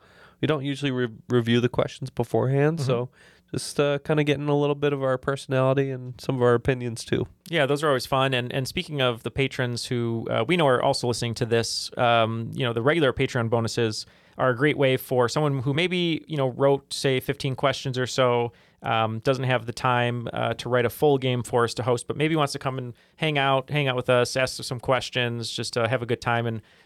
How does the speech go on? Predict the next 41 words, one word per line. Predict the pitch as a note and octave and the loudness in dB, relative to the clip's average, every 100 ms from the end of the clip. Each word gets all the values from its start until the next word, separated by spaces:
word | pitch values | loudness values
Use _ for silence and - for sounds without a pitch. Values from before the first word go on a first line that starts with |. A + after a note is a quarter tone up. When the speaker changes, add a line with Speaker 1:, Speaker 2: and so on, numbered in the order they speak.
| _ | _
Speaker 2:
that's | D#3+ D#3+ | -2 2
why | E3 | 2
we | D3+ | 4
like | C#3 | 2
to | C#3+ | 0
invite | B2+ B2+ | 0 0
as | A#2+ | 0
many | A#2+ D3 C3+ | 0 -2 0
patrons | C3 B2+ A#2+ | -2 -4 -6
as | A#2 | -6
we | A#2 | -8
can | A#2 B2 A#2 | -6 -4 -2
to | A2 | -4
do | A#2 A#2+ | -6 -2
our, | A2 A2 A2+ - | 0 2 0 -2
our | A2 | -2
regular | D3+ F#3 C3 A2+ _ | 0 0 0 -2 _
Triviality | - A2+ A#2 A2 A2 | -6 0 0 0 -2
Patreon | A#2 A2 G#2+ | -4 -4 -2
bonus, | A2 A2+ - | 0 -2 -4
which | - | -10
is | A2 | -6
fifteen | B2 - B2 G#2+ | -6 -4 -6 -2
questions, | A#2+ A2+ - C3 | -2 -2 -4 -6
just | F#3+ - | -6 0
to, | F3 D3 - _ _ - | 2 0 -4 _ _ -4
you | D#3 | 0
know, | D3 | 0
wet | D#3+ - | 0 0
your | C3 | -2
beak | B2+ A#2+ | -2 -4
a | |
little | B2 A#2 | -4 -2
bit, | A2+ A#2 - | -2 -2 -2
get | B2 C3 | -6 -6
you | A#2 | -4
in | A#2 | -4
the | |
mood | A2+ A#2 A#2 | -4 -4 -4
for | - A#2 | -8 -4
trivia. | B2 A#2 A#2 A2 | -2 0 0 0